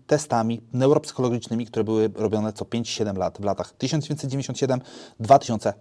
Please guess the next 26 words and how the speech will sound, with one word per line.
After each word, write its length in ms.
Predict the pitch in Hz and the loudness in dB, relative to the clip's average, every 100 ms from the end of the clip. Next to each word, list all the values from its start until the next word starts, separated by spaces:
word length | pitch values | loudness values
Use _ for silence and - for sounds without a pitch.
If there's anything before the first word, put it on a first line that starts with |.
| - | -6
dziewiętnaście. 600 | 98 113 113 95 - - - - - - - | -4 -2 -2 -4 -6 -10 -14 -18 -18 -2 6
Testy 240 | 233 285 | 6 6
miały 220 | 269 254 | 2 4
na 100 | 226 | 4
celu 320 | 202 196 180 - | 6 6 4 2
identyfikację 760 | 180 175 - - - 165 180 | 0 0 -2 -4 -4 -2 -2
oznak 260 | 131 127 120 | 0 0 0
zaburzeń 340 | 117 117 120 | 0 0 -2
poznawczych, 640 | 117 165 165 - 147 - - | -2 0 0 0 -4 -4 4
koncentrując 640 | 160 156 160 135 131 123 | 6 6 2 2 2 0
się 100 | - | 0
na 60 | 113 | 0
ogólnych 280 | 113 120 - | 2 0 -2
funkcjach 280 | 113 107 | -4 -2
poznawczych 580 | - 107 113 - - - | -2 0 -2 -4 -8 2
i 80 | 180 | 4
określonych 420 | 160 - 131 127 | 4 0 -2 -2
obszarach, 340 | - 120 98 - | 0 0 0 -2
takich 240 | 113 113 | -6 -6
jak 160 | - _ - _ | -8 _ -20 _
pamięć, 400 | 147 147 143 - _ - | 4 4 0 -6 _ 0
uwaga 420 | 208 135 117 123 - - | 4 6 6 4 0 -2
i 40 | 208 | -2
umiejętności 680 | - 147 135 117 95 - 107 | 0 0 0 -2 -6 -4 -2
językowe. 420 | 110 113 107 85 - - - - - - | 0 4 4 2 -10 -18 -18 -18 -20 2
Uczestniczy-, 560 | 190 170 156 190 208 | 4 6 4 2 0